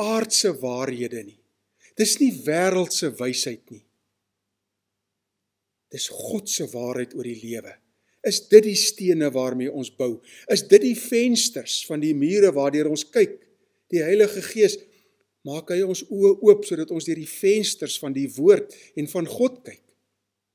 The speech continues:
Fondament, ons bou met God se beloftes daarop, maar nou het ons ook 'n dak nodig. Want jy sien, die dak beskerm alles. Daarom sê Paulus vir ons,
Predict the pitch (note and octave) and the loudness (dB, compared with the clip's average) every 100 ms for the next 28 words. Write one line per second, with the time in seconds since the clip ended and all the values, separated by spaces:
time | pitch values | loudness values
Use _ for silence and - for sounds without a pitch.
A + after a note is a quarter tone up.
0 | _ _ _ _ _ _ - A#2+ A#2+ A#2 | _ _ _ _ _ _ -16 -14 -12 -6
1 | D#3 F#3+ - - _ _ _ _ - - | -4 -4 -8 -20 _ _ _ _ -20 -14
2 | - D#3 F#3+ F3+ - - A3 A3+ - G3 | -2 2 2 0 -6 0 0 0 -4 -2
3 | F#3 F3+ G3+ G3+ G#3+ G3+ E3+ F#3 G#3+ G#3 | 2 2 2 2 -2 0 -2 0 4 4
4 | G#3 - _ _ _ _ - C#3+ C3+ C#3+ | 2 -18 _ _ _ _ -12 -8 -8 -8
5 | C#3+ D3 C#3+ A#2 A2+ - A2 G#2 F#2+ - | -10 -8 -6 -6 -8 -12 -18 -18 -20 -20
6 | _ _ _ _ _ _ _ - E3+ G#3+ | _ _ _ _ _ _ _ -8 -6 -2
7 | F#3+ A#3 A3 B2+ F3 - - D3+ - - | -2 -2 -4 0 -2 -2 -6 -2 -2 -2
8 | G#3+ A3 F3+ - A#2+ F#2 - - - _ | -4 -4 -6 -10 -16 -12 -10 -10 -14 _
9 | _ _ _ - - - D3 A#3+ D4 A#3+ | _ _ _ -20 -16 -4 0 2 2 2
10 | - E3+ - D3 C#3+ C#3+ - C#3 C3+ - | 4 2 2 0 2 0 0 -6 -6 -14